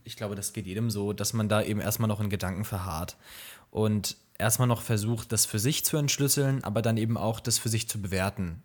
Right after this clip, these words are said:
im Gleichschritt. Und ich muss sagen, dass, ähm, mir ganz viele Aspekte gut gefallen. Eigentlich alle, die ihr jetzt auch schon angesprochen hattet, also Inszenierung, Themenvielfalt, ähm, Umgang mit manchen Themen. Und,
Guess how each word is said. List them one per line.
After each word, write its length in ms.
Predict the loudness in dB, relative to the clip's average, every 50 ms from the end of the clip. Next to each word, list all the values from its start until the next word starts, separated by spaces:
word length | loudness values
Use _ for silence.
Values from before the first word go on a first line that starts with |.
| -8
im 260 | -6 -4 -4 -4 -4 -6 -2
Gleichschritt. 680 | -2 0 0 0 0 -2 -2 -2 -4 -6 -8 -10 -16 _ -20 -20 -20 -20 -20 -18 -16 -16 -16 -14 -16 -14 _
Und 340 | -2 0 2 2 2 0 0
ich 140 | 0 0 2
muss 160 | 2 2 4
sagen, 360 | 4 6 6 6 4 4 2
dass, 440 | 2 2 2 2 2 0 -2 -6 _ _ _ -6
ähm, 360 | -2 0 0 0 0 -2 -4 -8 -12 _ _ -6
mir 160 | -2 0 0
ganz 260 | 2 4 4 4 4 4
viele 160 | 4 4 4
Aspekte 420 | 4 2 2 2 0 0 2 0
gut 200 | 2 2 2 2
gefallen. 680 | 2 0 0 2 4 4 4 4 4 2 0 -2 -4 -8 -12 -18 -20 -20 -20 -20 -4 2
Eigentlich 280 | 6 8 8 8 6 6
alle, 140 | 6 6 6
die 120 | 6 6
ihr 60 | 6
jetzt 160 | 4 4 2 0
auch 80 | -2
schon 140 | -2 -2 0
angesprochen 520 | 2 2 2 2 2 0 -2 0 2 2 2
hattet, 320 | 2 2 2 0 0 0
also 240 | -2 0 0 0 0
Inszenierung, 920 | 0 0 2 2 2 2 4 4 4 4 4 4 4 4 4 4 2 0 -2 -8 -14 -20 -20 -20 -14 _ 0 4 6 6 6 6
Themenvielfalt, 920 | 4 4 4 4 6 4 4 2 2 2 4 4 4 2 2 0 -2 -4 -6 -8 -20 -20 -20 -20 -20 _ -6
ähm, 180 | -4 -4 -2 0
Umgang 420 | 2 4 4 6 6 6 4 4
mit 120 | 4 4 4
manchen 380 | 4 4 4 4 2 2 0
Themen. 600 | 2 2 4 4 6 6 6 4 4 2 0 -2 -8 -18 -20 _ _ -4
Und, 460 | 0 0 2 2 0 0 -2 -2 -4